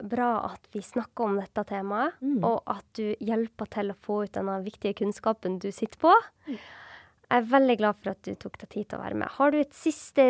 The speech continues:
Speaker 1: råd eller tips eller noe du ønsker å si før vi legger på for dagen?
Speaker 2: Jeg tror jeg sier det samme hver gang. Ha oversikt over syklusen din.
Speaker 1: Ja.
Speaker 2: Og over, eh, syklusen din, selvfølgelig, hvis du har en syklus. Ehm, og,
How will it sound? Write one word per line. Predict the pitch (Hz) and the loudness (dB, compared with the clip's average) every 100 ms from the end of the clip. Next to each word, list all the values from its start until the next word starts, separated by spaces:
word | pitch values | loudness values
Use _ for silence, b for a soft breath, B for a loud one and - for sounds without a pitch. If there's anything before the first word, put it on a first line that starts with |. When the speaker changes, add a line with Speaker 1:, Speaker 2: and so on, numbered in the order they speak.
| 226 | 6
Speaker 1:
råd | 294 302 285 | 6 4 4
eller | 240 233 | 0 -2
tips | - 269 - | -6 -8 -4
eller | 240 | -2
noe | 233 254 254 | 0 0 0
du | 208 | 0
ønsker | 226 - 240 | 0 -2 -8
å | |
si | - - 330 302 | -10 -2 0 0
før | - 269 269 | 2 6 6
vi | 214 | 6
legger | 254 320 | 2 2
på | - 269 | -2 -6
for | 190 | -4
dagen? | 95 85 - - | -2 -4 -6 -2
Speaker 2:
Jeg | 311 302 | -2 0
tror | 202 | -4
jeg | 233 | -4
sier | - 208 170 | -2 0 0
det | 202 | 0
samme | 214 180 180 | 0 0 -4
hver | 165 - 175 - | 2 4 4 2
gang. | 196 B B B B B B B _ _ _ | -4 B B B B B B B _ _ _
Ha | - - 190 | -4 0 2
oversikt | - 92 165 - 214 - - | 0 -2 -4 -6 -6 -4 -4
over | 208 | -4
syklusen | - 208 208 208 - 220 | -6 -6 -4 -6 -2 -2
din. | 226 226 - _ 226 | 0 -4 -8 _ -12
Speaker 1:
Ja. | 208 202 | -12 -10
Speaker 2:
Og | 226 - 208 | -6 -6 -6
over, | 196 202 196 196 | -6 -2 0 -2
eh, | 190 196 190 196 196 190 190 190 202 214 - - 262 | -4 -4 -4 -4 -4 -6 -6 -6 -6 -6 -8 -8 -8
syklusen | - 240 - 208 214 220 | -2 -2 0 -4 0 -2
din, | |
selvfølgelig, | 220 247 247 226 | -2 -2 0 0
hvis | 226 | -2
du | 233 | -2
har | 208 208 | 0 0
en | 196 | 0
syklus. | 196 214 214 269 294 - - - | 0 -4 0 0 0 -6 -8 -4
Ehm, | 214 208 208 208 214 B B B B B B - | -2 0 0 0 -2 B B B B B B 0
og, | 233 220 214 208 | 4 6 4 2